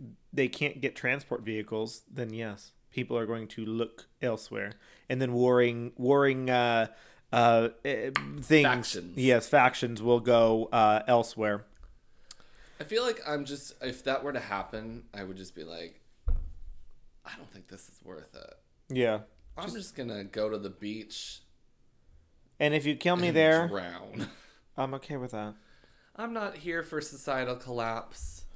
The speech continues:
Speaker 1: Well,
Speaker 2: I'm
Speaker 1: that's
Speaker 2: gonna
Speaker 1: kinda how people feel about the zombie apocalypse. Do you ever watch, watch Walking Dead? People would
Speaker 2: Yeah, I wouldn't wanna survive that either. What are you
Speaker 1: Yeah,
Speaker 2: gonna
Speaker 1: just kill
Speaker 2: survive
Speaker 1: yourself.
Speaker 2: for?
Speaker 1: Yeah, yeah.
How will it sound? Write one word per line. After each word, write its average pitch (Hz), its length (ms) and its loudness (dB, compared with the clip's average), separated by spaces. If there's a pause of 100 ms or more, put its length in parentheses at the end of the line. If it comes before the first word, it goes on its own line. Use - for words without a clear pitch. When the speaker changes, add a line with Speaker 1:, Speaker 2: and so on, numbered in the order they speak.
(120)
Speaker 1:
Well, - 100 6
Speaker 2:
I'm 214 60 6
Speaker 1:
that's 214 200 8
Speaker 2:
gonna 214 160 4
Speaker 1:
kinda - 40 4
how 190 120 6
people 175 220 2
feel 165 180 6
about 139 180 6
the 131 80 -2
zombie 123 300 4
apocalypse. 135 600 4
Do 131 60 -4
you 131 120 2
ever 131 120 2
watch, 123 220 6
watch 127 300 4
Walking 131 420 4
Dead? 147 300 2 (360)
People 143 200 0
would 143 60 8
Speaker 2:
Yeah, 156 100 4
I 165 100 4
wouldn't 156 240 -4
wanna 107 160 -8
survive 101 520 -10
that 101 180 -10
either. 104 180 -8
What 147 120 -6
are - 20 -6
you 135 60 -2
Speaker 1:
Yeah, 135 60 0
Speaker 2:
gonna 131 120 -4
Speaker 1:
just - 100 -10
kill 131 120 -6
Speaker 2:
survive 120 320 4
Speaker 1:
yourself. 120 400 2
Speaker 2:
for? 90 220 -4
Speaker 1:
Yeah, 120 320 0 (240)
yeah. 127 260 -6